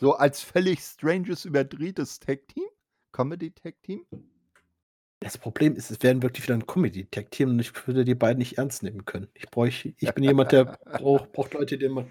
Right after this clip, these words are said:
Speaker 2: die ich ernst nehme.
Speaker 1: Realismus! Zum Lachen geht der Pascal immer in den Keller.
Speaker 2: Ich bin halt typisch deutsch, was Wrestling angeht, ne? Also, es muss realistisch sein. <laughs>
Speaker 1: Ne, genau, da steht dann das, wenn du dann Nachmittag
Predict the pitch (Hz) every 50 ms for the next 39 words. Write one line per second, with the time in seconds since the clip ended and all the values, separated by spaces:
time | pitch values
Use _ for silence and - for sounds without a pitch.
0 | _ - 131 127 - 123 131 131 131 127 147 147 139 135 147 165 180 165 - -
1 | - 165 160 170 180 156 - - - - - _ _ _ _ - - - - -
2 | _ _ _ _ - 143 127 127 120 113 - - - 143 127 - _ - 131 120
3 | 120 156 147 - - 147 135 - - 160 160 - 127 - - - 139 - - -
4 | - - - 175 165 156 135 - _ - 202 226 214 190 190 180 160 170 165 151
5 | - - - - 160 139 113 76 64 - _ _ _ _ - - - - - -
6 | 151 131 - 135 131 131 - - 147 139 143 - - - 131 131 - - 120 -
7 | - - 120 - - - 101 95 - - 95 95 98 - 104 101 - - 135 202
8 | 220 151 131 127 117 123 123 123 127 123 - - - - - 127 - - 131 123
9 | - - - 110 110 110 107 110 123 123 - - - - - - - - - 180
10 | - - - 262 247 - 220 196 - - _ _ _ _ _ - 98 107 123 123
11 | 107 117 110 104 101 101 101 107 110 127 131 131 127 104 101 98 101 - - -
12 | - - 143 147 143 - 123 120 131 127 123 123 - - - - - - - -
13 | - _ - 123 107 104 113 113 110 - - 117 117 120 123 135 135 - - 143
14 | 135 - 101 - -